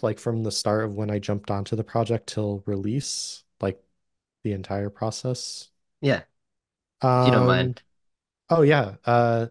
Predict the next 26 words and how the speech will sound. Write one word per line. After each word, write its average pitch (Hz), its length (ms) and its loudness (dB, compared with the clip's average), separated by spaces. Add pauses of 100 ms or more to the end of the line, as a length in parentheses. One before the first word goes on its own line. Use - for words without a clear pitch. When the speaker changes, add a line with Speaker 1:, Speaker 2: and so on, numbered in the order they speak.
(320)
Speaker 1:
no, 139 220 2
so 123 400 2 (1200)
I'm - 40 -20
trying 151 180 -4
to 139 180 0
remember. 113 760 -2 (680)
I, 123 180 2 (440)
I 123 100 2
think 156 200 2
it 175 60 6
was, 147 480 2 (840)
it 139 80 4
was, 127 400 4
like, 120 320 0 (100)
twenty 139 300 0
seventeen 120 500 -2
going 110 280 -2
into 107 200 -4
twenty 107 380 -2
eighteen. 101 760 -4 (720)
Um, 104 600 0 (400)
I 117 140 2
met 101 420 -2 (340)
Picogram, 107 800 -2
the 117 120 -4
developer 104 760 -4